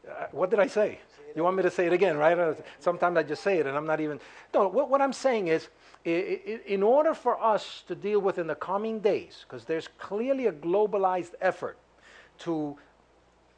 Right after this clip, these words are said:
I guess, bring all the nations into parity. So in order to do that, the third world nations have to go up in value, and America's way of living has to go down somewhat.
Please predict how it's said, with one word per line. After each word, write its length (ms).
I 100
guess, 360
bring 360
all 180
the 120
nations 680
into 240
parity. 480
So 240
in 80
order 160
to 140
do 220
that, 440
the 80
third 300
world 200
nations 360
have 180
to 80
go 160
up 100
in 80
value, 380
and 320
America's 480
way 180
of 140
living 360
has 200
to 80
go 140
down 260
somewhat. 360